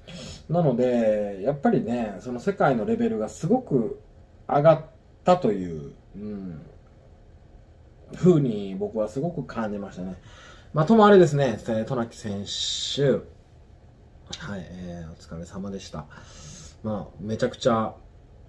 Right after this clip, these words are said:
いい柔道ね。四十八キロ級、女子四十八キロ級のイメージってどうしてもこう、まあ、組み手争いがね、三分、<laughs> まあ、五分、四分の試合だったら、まあ、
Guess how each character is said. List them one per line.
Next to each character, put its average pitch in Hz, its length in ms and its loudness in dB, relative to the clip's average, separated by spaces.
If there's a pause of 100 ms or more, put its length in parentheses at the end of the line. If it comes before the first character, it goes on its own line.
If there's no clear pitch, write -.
(120)
い 113 320 -6
い 90 40 -12
柔 98 180 -10
道 85 140 -12
ね。 95 160 -14 (160)
四 117 160 -2
十 104 60 -4
八 - 200 -10
キ 113 80 -6
ロ 107 120 0
級、 107 280 -4 (140)
女 175 120 4
子 190 120 2
四 208 140 6
十 160 60 4
八 117 260 -4
キ 131 80 -4
ロ 123 120 0
級 127 200 -4
の 127 80 -2
イ 123 80 -2
メ 143 160 4
ー 120 60 2
ジ - 60 -6
っ - 40 -16
て 90 100 -10
ど 123 140 0
う 127 60 -4
し - 60 -10
て 87 80 -6
も 73 200 -8
こ 67 420 -10
う、 - 600 -16
ま 127 60 2
あ、 117 40 -4
組 151 180 0
み 147 40 0
手 170 80 8
争 156 340 6
い 95 260 -6 (100)
が 90 320 -8 (220)
ね、 117 240 -4
三 - 280 -4
分、 - 200 -12 (320)
<laughs> - 340 -20
ま 107 80 -4
あ、 98 40 -8 (100)
五 165 160 8
分、 147 220 4
四 202 200 10
分 131 140 0
の 107 60 -4
試 110 160 -2
合 - 20 0
だ 104 80 -2
っ - 80 -8
た 107 100 -2
ら、 151 260 4
ま 110 240 -4
あ、 - 180 -20